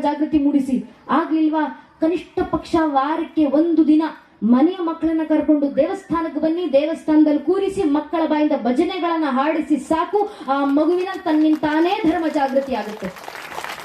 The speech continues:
ಇವತ್ತು ಹಿಂದೂ ಮನೆ ಪೋಷಕರು ಮಾಡ್ಬೇಕಾಗಿರುವಂತ ಮೊಟ್ಟ ಮೊದಲ ಕೆಲಸ ಇದು, ಮನೆ ಮಕ್ಕಳನ್ನ ದೇವಸ್ಥಾನ ಕರ್ಕೊಂಡು ಬರೋದು. ನಾವೀಗ ಮಕ್ಕಳನ್ನ ದೇವಸ್ಥಾನ ಕರ್ಕೊಂಡು ಬರ್ಲಿಲ್ಲ,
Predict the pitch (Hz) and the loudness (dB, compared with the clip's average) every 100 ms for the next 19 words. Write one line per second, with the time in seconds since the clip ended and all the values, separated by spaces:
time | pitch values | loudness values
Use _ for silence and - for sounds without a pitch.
0 | - - - 269 311 - 320 302 392 381 | -10 -10 2 4 4 2 2 2 0 0
1 | 415 403 381 381 359 349 381 359 339 339 | 0 0 -4 -2 0 0 0 0 0 0
2 | 330 339 330 320 320 302 277 294 415 - | 0 -2 -2 2 2 2 0 0 -2 -6
3 | - 427 359 339 311 285 262 269 240 214 | -8 -6 -4 -4 -4 -2 0 2 2 0
4 | - 220 269 349 453 403 392 415 339 381 | -4 -2 0 2 2 0 0 2 2 2
5 | 466 - 370 330 320 302 285 262 233 214 | -2 -4 -6 -2 -2 2 2 2 0 -2
6 | 196 - - - 247 311 403 466 466 480 | -6 -10 -14 -2 0 2 0 0 0 -4
7 | 466 453 415 415 415 415 403 403 392 392 | -6 -6 -4 -4 -4 -6 -2 -2 0 -2
8 | 381 359 381 | -2 -6 -4